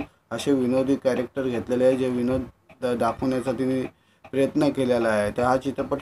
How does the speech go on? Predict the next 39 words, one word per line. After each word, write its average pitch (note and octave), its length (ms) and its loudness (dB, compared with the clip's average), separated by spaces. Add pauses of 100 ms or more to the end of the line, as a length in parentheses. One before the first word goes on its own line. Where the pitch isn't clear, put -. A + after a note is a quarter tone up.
खूप D3+ 100 -10
चांगला B2+ 420 2
बनलेला B2 400 2
आहे. A2+ 120 0
तुम्हाला C3 380 2
जर C3+ 160 4
चित्रपट C3+ 440 -6 (100)
आवडेल, C3 400 4
आवडेल C3 440 2
असं C3 280 0
तुम्हाला C3 320 0
वाटत B2 320 2
असेल, C3+ 220 -4
तर C#3 60 -2
तुम्ही C3 220 -4
चित्रपटगृहामध्ये B2 880 -2
जाऊन B2+ 220 2
हा B2+ 60 2
चित्रपट B2+ 360 -4
बघू A#2+ 320 -2
शकता. D3 360 -2 (380)
कारण C3 160 -2
हा C#3 140 6
चित्रपट C3+ 420 -2 (100)
खूप D3 100 -4 (300)
चांगल्या C3 280 4
विषयावर C#3 440 8
बनलेला B2+ 400 4
आहे. - 140 0 (380)
असा A#2 240 -2
विषय D3 260 4
आहे C#3+ 140 4
की D3 160 0
लोकांना D3 400 4
काहीतरी C#3+ 360 2
वेगळं D3 460 8
बघायला C3+ 340 8
भेटेल. A#2 300 0
याच्यामध्ये C#3 360 4